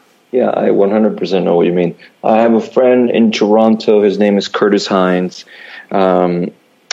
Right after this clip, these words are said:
and he preached a sermon about, specifically about evangelism, but the, the statement that he made, which he said, "This applies to anything in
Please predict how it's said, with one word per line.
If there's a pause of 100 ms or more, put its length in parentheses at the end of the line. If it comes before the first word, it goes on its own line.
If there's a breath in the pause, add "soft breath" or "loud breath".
and
he
preached
a
sermon
about,
specifically
about
evangelism,
but
the,
the
statement
that
he
made,
which
he
said,
"This
applies
to
anything
in